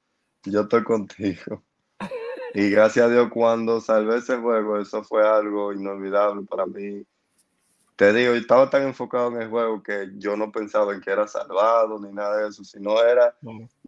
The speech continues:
Speaker 1: en hacer mi trabajo, pero fue un momento, eh, ese, ese momento todavía lo, lo siento aquí. Y el otro momento que te digo,
Speaker 2: Ujú.
Speaker 1: fue aquí,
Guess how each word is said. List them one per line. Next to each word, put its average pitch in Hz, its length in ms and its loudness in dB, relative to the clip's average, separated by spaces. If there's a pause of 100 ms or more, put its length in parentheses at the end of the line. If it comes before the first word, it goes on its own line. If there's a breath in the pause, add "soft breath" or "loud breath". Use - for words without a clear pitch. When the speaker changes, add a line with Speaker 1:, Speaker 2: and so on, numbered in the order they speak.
Speaker 1:
en 101 160 0
hacer 101 260 -2
mi 120 140 -4
trabajo, 95 540 4
pero 95 380 -2
fue 104 520 -2
un 107 200 -8
momento, 104 880 -6 (580)
eh, 95 300 -4
ese, 101 320 -4
ese 107 180 -6
momento 107 540 -2
todavía 98 440 2
lo, 101 240 0
lo 98 140 -4
siento 101 320 -4
aquí. 113 460 -6
Y 104 160 -2
el 104 420 4
otro 120 300 -2
momento 123 460 -4
que 110 120 0
te 110 300 -4
digo, 104 260 -6 (540)
Speaker 2:
Ujú. 131 280 -14 (180)
Speaker 1:
fue 98 220 4
aquí, 117 600 0